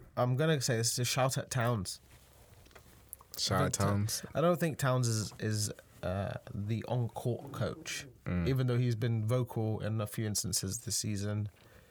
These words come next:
Speaker 1: and it's come across really badly. And he's
Speaker 2: Mm.
Speaker 1: calling out teammates in the media and stuff earlier this season.
Speaker 2: Mm.
Speaker 1: I think, I think that team needs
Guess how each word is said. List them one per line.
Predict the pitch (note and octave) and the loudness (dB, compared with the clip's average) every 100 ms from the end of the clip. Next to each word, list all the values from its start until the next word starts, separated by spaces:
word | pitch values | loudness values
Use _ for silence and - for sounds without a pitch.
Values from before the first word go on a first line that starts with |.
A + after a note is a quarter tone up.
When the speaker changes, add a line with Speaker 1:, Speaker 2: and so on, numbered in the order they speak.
| - | -8
Speaker 1:
and | G#2+ B2 | -2 2
it's | C3 | 2
come | - D#3 | 2 2
across | D#3+ - F3+ E3+ | 0 0 -2 -2
really | B3+ B3+ | -2 -2
badly. | G#3 C#4+ C4 G2 - - - | -2 -2 -2 -4 -6 -16 -6
And | G2+ A#2 G2+ | 0 2 2
he's | F2+ | 2
Speaker 2:
Mm. | E2 | 0
Speaker 1:
calling | C3 A#2 A#2+ | 0 2 2
out | G#2 - - | 0 -6 -4
teammates | A#2+ A2+ F#2+ - | -2 0 -2 -2
in | G2+ | -2
the | |
media | G2+ G2 G2 F#2 | -2 0 0 -2
and | F#2+ | -4
stuff | - - - - | -4 -6 -6 -6
earlier | G#2 G#2+ G2 F#2 | -2 0 0 0
this | E2+ | -2
season. | - G#2 B2 F#3 - - - - - | -2 -2 -4 -6 -12 -20 -20 -12 -4
Speaker 2:
Mm. | G2 F2+ D#2+ - - | 0 0 -2 -8 -4
Speaker 1:
I | C#3+ | 0
think, | D3+ C#3 | 0 2
I | C3 | 0
think | D#3 | 2
that | C3+ C3+ A2+ - | 2 0 -4 -4
team | D3 C3 | 0 4
needs | B2+ A#2 - | 4 2 0